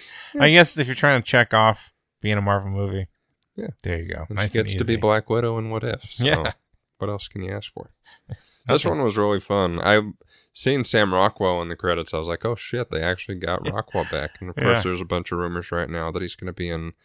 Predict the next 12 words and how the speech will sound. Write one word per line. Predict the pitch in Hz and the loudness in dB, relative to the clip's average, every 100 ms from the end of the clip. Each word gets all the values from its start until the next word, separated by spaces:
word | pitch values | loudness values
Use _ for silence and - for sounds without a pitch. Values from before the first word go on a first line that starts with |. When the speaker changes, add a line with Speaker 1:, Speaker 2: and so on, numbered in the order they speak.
| _ _ 92 | _ _ 0
Speaker 1:
Armor | 90 87 87 87 | 2 2 -2 -4
Wars | 85 85 87 82 80 | -2 -2 -2 -6 -8
or | |
whatever, | 80 85 82 85 80 | -8 -6 -6 -6 -8
when, | 92 90 - | -12 -12 -10
if | 85 - | -10 -6
that | 87 90 | -4 -4
ever | 90 82 82 | -6 -6 -4
actually | 80 110 87 90 | -4 -4 -4 -2
happens. | 82 - 85 87 - _ | -4 -6 -10 -8 -8 _
Speaker 2:
<laughs> | - | -18
Yeah. | - | -10